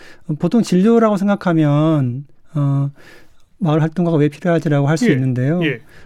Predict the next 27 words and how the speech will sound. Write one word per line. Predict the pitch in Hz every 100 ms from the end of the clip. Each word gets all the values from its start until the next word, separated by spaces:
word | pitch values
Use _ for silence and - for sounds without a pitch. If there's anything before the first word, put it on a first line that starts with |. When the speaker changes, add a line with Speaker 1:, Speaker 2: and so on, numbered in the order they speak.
| - 147
Speaker 1:
어, | 143
실제로 | 139 196 208 202 151
어르신들의 | 170 220 233 214 208 202 196 190 190 185 202 208 202
건강을 | 139 151 190 202 196 190 170
위해서는, | 143 143 143 135 170 147 123 135 - - - -
어, | 131
마을 | 135 139
활동가가 | 156 175 156 147
꼭 | 147 143
필요합니다. | 185 180 127 127 143 143 160
예, |
Speaker 2:
음. | 147 156
Speaker 1:
예를 | 170 208
들면 | 185 147 147 151 151
저희가, | 143 135 156 170 185 - - - -
어, | 147 147 151 151 156 147
장-, | 147 151 220
저번 | 151 147 180
달에 | 180 165
만났던 | 147 135 139 - 143
환자분 | 151 180 170 147
중에 | 143
한 | 147 147
분은, | 143 131 139 143 127 131 - - - - - -
어, |
할머니가 | 151 190 226 220 190 147
이제 | 131 143